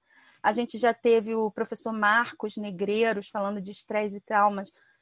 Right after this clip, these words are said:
em tempo de pandemia. A gente já teve a professora Juliane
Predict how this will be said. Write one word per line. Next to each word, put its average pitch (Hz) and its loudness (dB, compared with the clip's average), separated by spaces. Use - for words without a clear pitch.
em 214 -6
tempo 208 -8
de 196 -12
pandemia. 208 0
A 202 -2
gente 226 -8
já 220 -2
teve 226 -2
a 208 -4
professora 214 -10
Juliane 208 -8